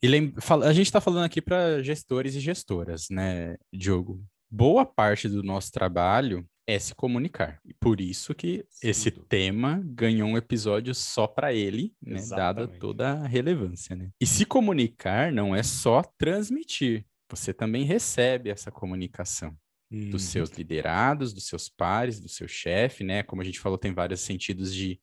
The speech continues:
Speaker 1: comunicação. E eu queria abordar aqui um tema importantíssimo, que é a escuta ativa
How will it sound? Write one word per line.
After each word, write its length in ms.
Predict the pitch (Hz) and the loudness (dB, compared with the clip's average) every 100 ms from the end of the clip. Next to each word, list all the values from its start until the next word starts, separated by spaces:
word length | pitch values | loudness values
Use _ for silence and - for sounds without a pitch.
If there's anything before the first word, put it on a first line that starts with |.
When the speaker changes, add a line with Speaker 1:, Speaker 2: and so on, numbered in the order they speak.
| _ | _
Speaker 1:
comunicação. 960 | - 95 95 92 - - 123 139 170 113 _ _ | -4 -2 0 -2 -4 -2 4 4 4 -2 _ _
E 320 | 95 101 101 101 | -4 -2 0 0
eu 120 | 101 | 0
queria 400 | - 113 139 165 | 0 2 4 4
abordar 400 | 156 156 139 127 | 2 -2 2 0
aqui 220 | 123 135 | 0 -8
um 80 | 127 | -8
tema 300 | - 131 143 | -4 -4 -4
importantíssimo, 1200 | 139 _ _ - 170 - 202 160 - 190 - 139 | -8 _ _ 2 2 4 -4 -2 -4 -4 -2 -4
que 140 | - 135 | 2 4
é 40 | |
a 40 | |
escuta 600 | 135 - - 208 - 233 - - | 4 0 0 -2 0 -4 -4 0
ativa 800 | 180 196 - 131 127 107 95 | 0 0 0 2 2 0 -6